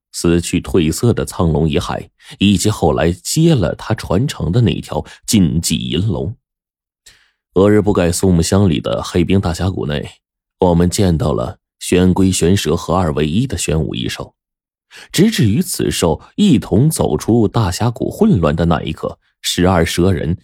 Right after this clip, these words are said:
在当时终于逃出。玄武死掉，腾蛇被重创后逃遁，被冰窟窿率领我们追杀，死于桃纸山的地底世界之内。这两样禁忌生物都已经死掉了，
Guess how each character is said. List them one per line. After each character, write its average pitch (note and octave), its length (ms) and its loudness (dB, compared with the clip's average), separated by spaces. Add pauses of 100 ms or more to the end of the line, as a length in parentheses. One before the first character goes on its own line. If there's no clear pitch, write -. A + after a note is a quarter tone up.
(260)
在 D2+ 260 -2
当 F2+ 240 2
时 - 220 -4
终 B2+ 340 0
于 D2 140 -2
逃 - 260 -6
出。 - 260 -14 (520)
玄 F2+ 340 2
武 E2 140 -2
死 - 240 -4
掉， A#1+ 240 -4
腾 A2 280 2
蛇 E2 200 0
被 D2+ 180 -2
重 F2+ 240 2
创 G2+ 220 -2
后 C#2+ 180 -10
逃 C#2 240 -8
遁， - 180 -4 (640)
被 E2 160 2
冰 F#2 220 2
窟 A2 240 0
窿 E2 100 2
率 D#2+ 220 0
领 D2+ 180 0
我 B1 120 0
们 B1+ 120 -6
追 D#2+ 160 -4
杀， - 300 -6 (240)
死 D#2+ 260 0
于 D#2+ 160 -2
桃 F#2 320 -2
纸 - 220 -6
山 B2+ 260 0
的 - 160 -4 (220)
地 F2 300 2
底 - 180 -8
世 - 240 -4
界 A2 160 -2
之 - 140 -4
内。 - 240 -10 (960)
这 C4 180 4
两 E2+ 220 2
样 A2 140 4
禁 C#3+ 240 2
忌 C2 160 -4
生 A2+ 200 0
物 A2+ 160 2
都 C3 240 2
已 B2+ 80 2
经 - 160 -4
死 - 200 -4
掉 C#2 220 -2
了， - 180 -14